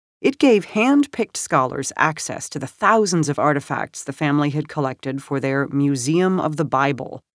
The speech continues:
a soaring five hundred million dollar showplace that would open a few years later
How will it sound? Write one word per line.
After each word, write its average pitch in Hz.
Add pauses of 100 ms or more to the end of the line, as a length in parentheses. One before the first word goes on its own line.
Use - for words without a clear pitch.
(140)
a 156
soaring 180
five 190
hundred 165
million 170
dollar 143
showplace -
that 156
would 143
open 135
a 131
few 139
years 131
later 180